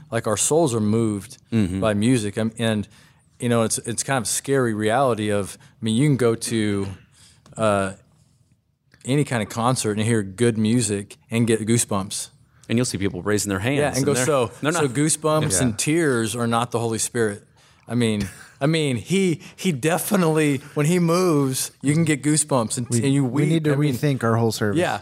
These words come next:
Speaker 1: I know.
Speaker 3: <laughs>
Speaker 1: It's, it's ju-,
Speaker 3: I,
Speaker 1: but it's
Speaker 3: yeah.
Speaker 1: just kinda like going, um, good music will move our souls. That's not the same as his presence in the Holy Spirit's presence, um,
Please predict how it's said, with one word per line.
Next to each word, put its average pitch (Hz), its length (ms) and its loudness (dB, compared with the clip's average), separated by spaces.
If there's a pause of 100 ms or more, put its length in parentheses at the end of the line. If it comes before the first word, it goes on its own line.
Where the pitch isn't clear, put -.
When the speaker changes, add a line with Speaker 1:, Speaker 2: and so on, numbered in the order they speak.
(140)
Speaker 1:
I 156 300 0
know. 160 300 2 (160)
Speaker 3:
<laughs> 185 140 -2
Speaker 1:
It's, 190 260 -2 (320)
it's 143 180 0
ju-, 165 60 0
Speaker 3:
I, 156 120 2
Speaker 1:
but 151 220 0
it's 147 120 2
Speaker 3:
yeah. 120 60 0
Speaker 1:
just 165 180 0
kinda 156 220 0
like 131 180 2
going, 123 340 2 (240)
um, 107 500 0 (1900)
good 143 400 0
music 123 460 0
will 117 80 0
move 113 220 2
our 98 100 -2
souls. 101 640 -4 (220)
That's 120 400 -4
not 113 640 0
the 107 140 -6
same 110 480 0
as 98 480 -4
his 117 260 -6
presence 101 680 -2 (360)
in 104 80 -2
the 104 60 2
Holy 110 200 4
Spirit's 107 360 -2
presence, 101 600 -2 (300)
um, 95 500 -4